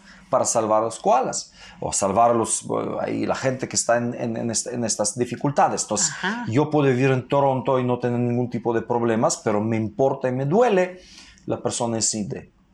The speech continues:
Speaker 1: es algo que está mostrando nuestro deseo más amplio, más grande. Ahora, ¿qué significa, otra vez, deseo de acuerdo a la Kabbalah? Hay
Speaker 2: Ajá.
Speaker 1: dos, eh, antes que nos centramos a lo mejor en las cuatro fases,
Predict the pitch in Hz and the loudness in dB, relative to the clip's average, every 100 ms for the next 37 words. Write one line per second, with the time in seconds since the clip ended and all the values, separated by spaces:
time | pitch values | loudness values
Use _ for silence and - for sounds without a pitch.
0 | - 131 - - 127 127 139 143 - 110 | -2 0 0 2 2 2 0 -2 -2 -2
1 | 104 - _ _ _ - - 117 117 - | -2 -12 _ _ _ -6 -2 -2 0 -2
2 | - 135 131 120 104 110 110 - 110 104 | 2 2 2 0 0 -2 -4 -2 0 0
3 | - 120 113 117 110 - 123 101 104 101 | 0 0 0 0 0 -2 -4 -2 -2 0
4 | 107 107 107 120 117 98 73 - - _ | 0 0 0 2 2 0 -6 -14 -20 _
5 | - - - - - _ - - 127 104 | -20 -20 -20 -20 -20 _ -4 2 4 2
6 | 101 143 143 135 143 131 107 90 - - | 0 -2 0 -2 -4 0 0 0 -8 -20
7 | - 123 - 110 98 95 113 - 147 127 | -4 -2 0 0 0 0 0 2 4 2
8 | 117 98 - 120 107 98 90 - 80 80 | 2 0 0 -2 2 0 0 -2 -4 -4
9 | 76 131 - 104 101 123 - - - - | -2 -4 -2 -2 0 0 0 -2 -6 -20
10 | - - - - 113 - 113 - 117 110 | -20 -4 0 0 -2 -4 -4 -4 -4 0
11 | 117 - 101 98 110 107 92 - - - | -2 0 -2 -2 -2 -2 -2 -2 -2 -2
12 | 143 247 - - - | 0 2 2 0 -4